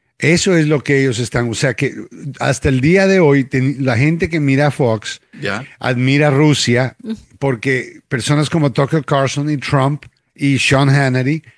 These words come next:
Speaker 1: han estado detrás de, de, del, de lo que es una dictadura, pero una dictadura de la derecha del grupo de ellos.
Speaker 3: Mm.
Speaker 1: Y creen que Trump debería de hacer lo que Vladimir Putin hizo en Rusia,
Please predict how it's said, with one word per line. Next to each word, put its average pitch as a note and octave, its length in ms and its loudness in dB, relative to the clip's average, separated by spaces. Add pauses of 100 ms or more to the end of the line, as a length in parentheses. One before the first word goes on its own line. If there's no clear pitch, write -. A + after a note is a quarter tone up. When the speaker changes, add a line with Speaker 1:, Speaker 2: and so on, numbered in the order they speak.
(380)
Speaker 1:
han C3 180 -2
estado D3 560 2
detrás B2+ 500 0
de, A#2+ 380 -2
de, A#2 320 -2
del, A#2 500 -4
de B2+ 140 0
lo B2 100 0
que D3 120 -4
es D#3+ 100 -2
una F3 120 0
dictadura, B2+ 680 0 (300)
pero C3+ 200 0
una C#3+ 160 2
dictadura B2+ 600 0
de A#2+ 160 -6
la A#2 160 -2
derecha C#3 500 0
del A#2 220 -8
grupo B2 320 -2
de B2 160 0
ellos. - 340 -6 (240)
Speaker 3:
Mm. G3+ 60 -12 (180)
Speaker 1:
Y A2+ 80 -8
creen C3+ 380 0
que C3+ 260 -6 (140)
Trump C#3 380 -2 (120)
debería B2 400 0
de C3 60 0
hacer B2+ 240 -2
lo C3+ 120 -2
que A#2 120 -8
Vladimir A#2+ 420 0
Putin C3 340 -2
hizo A2 200 -2
en B2 60 -4
Rusia, - 440 -2